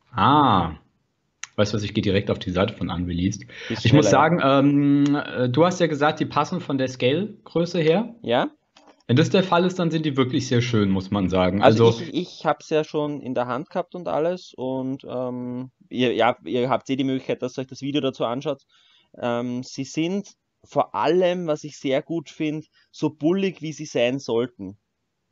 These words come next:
Speaker 2: Das
Speaker 1: Mhm.
Speaker 2: ist mir eigentlich
Speaker 1: Also
Speaker 2: am
Speaker 1: nicht so
Speaker 2: wichtigsten.
Speaker 1: schma-, schmächtige Zwerge.
Speaker 2: Genau, weil ganz ehrlich, w-, wenn ich einen Zwerg sehe, da denk ich nicht an, an Hungerhaken, sondern der muss ein gewisses Grundgewicht haben.
Speaker 1: Ja,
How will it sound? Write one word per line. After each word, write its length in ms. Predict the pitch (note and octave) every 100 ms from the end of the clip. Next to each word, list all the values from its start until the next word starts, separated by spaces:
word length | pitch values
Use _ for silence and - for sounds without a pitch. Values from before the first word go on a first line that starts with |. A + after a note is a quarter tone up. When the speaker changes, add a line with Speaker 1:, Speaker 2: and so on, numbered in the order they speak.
| _ _ _ _ _ _ _
Speaker 2:
Das 160 | G2 G2
Speaker 1:
Mhm. 60 |
Speaker 2:
ist 80 | A2
mir 120 | C#3+ D3
eigentlich 60 |
Speaker 1:
Also 120 | A2 A2
Speaker 2:
am 60 |
Speaker 1:
nicht 160 | A#2 B2
so 100 | B2+
Speaker 2:
wichtigsten. 200 | A#2+ A#2+ A2+
Speaker 1:
schma-, 140 | G2+
schmächtige 560 | - G#2+ A#2 A#2+ G#2 F#2+
Zwerge. 420 | G2+ F#2+ G2 F#2+ _ - -
Speaker 2:
Genau, 380 | A#2+ G#2+ G2+ A2+
weil 180 | G#2+ G#2+ - _
ganz 200 | A2+ A2
ehrlich, 400 | F#2+ A#2 A#2 -
w-, 140 | G#2
wenn 160 | A2 A#2
ich 100 | A#2+
einen 140 | B2+
Zwerg 320 | - G#2 A2 -
sehe, 160 | B2
da 80 | A2
denk 260 | A2 A2+ A#2+
ich 100 | A#2+
nicht 240 | A#2 -
an, 680 | - G#2+ A2 A#2 A2+ A#2 A#2+ - _ _ _
an 180 | - B2+
Hungerhaken, 680 | B2 B2+ B2 A#2 A2+ - A2
sondern 220 | A2 A2
der 100 | A2
muss 160 | A2+
ein 80 | B2
gewisses 340 | G#2+ A#2 A2+ -
Grundgewicht 600 | G#2 B2+ - G#2+ - G#2+
haben. 240 | A2 C3+ _ _ _ _ _ _ _ _ _ _ -
Speaker 1:
Ja, 540 | A2 A#2 A#2+ C3+